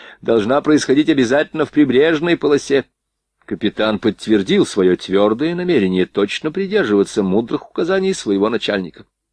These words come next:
И тем не менее Витгефт был неспокоен. Едва Амур и миноносцы вышли в море, как адмирал сообразил, что в таком тумане трудно точно ориентироваться в море, не видя берегов.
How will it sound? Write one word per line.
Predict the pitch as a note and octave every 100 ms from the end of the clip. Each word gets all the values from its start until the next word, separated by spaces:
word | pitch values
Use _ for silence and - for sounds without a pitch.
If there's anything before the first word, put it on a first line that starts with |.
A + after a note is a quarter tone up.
| _ _ - -
И | - G2+
тем | - A2+ A2+
не | G#2+
менее | G#2 A#2+ A#2 G#2 G2+
Витгефт | F#2+ A#2+ B2+ G#2 C3 A#2+
был | G2+ A#2 A#2+
неспокоен. | A2+ G#2 - G#2+ - G2+ G2+ - _ _ _ _ _ _ _ _ - - - - -
Едва | E3 E3 G#3+ G#3+ G3
Амур | F#3+ G#3 G3+
и | F#3+
миноносцы | F#3 F#3 F#3 F#3 - F3+
вышли | G#3 G#3+ - A2+
в | G2
море, | G#2 G#2+ G#2+ E3 E3+
как | - -
адмирал | G#2+ A2+ D3+ G#3
сообразил, | - A2 F#2+ F#2 G#2 F#3
что | - A2+
в | -
таком | G#2+ - D#3
тумане | - G#2 F#2+ G2+ C3
трудно | D3 - G#2 G2 D3+
точно | - A3 - B3+
ориентироваться | A#3 A#3 G#3+ G3+ C#3 A#2+ G2+ -
в | A2
море, | A#2+ A#2 C3 - -
не | D#3+ D#3
видя | C3 B2 A2+
берегов. | A2+ A2 G2+ G2 -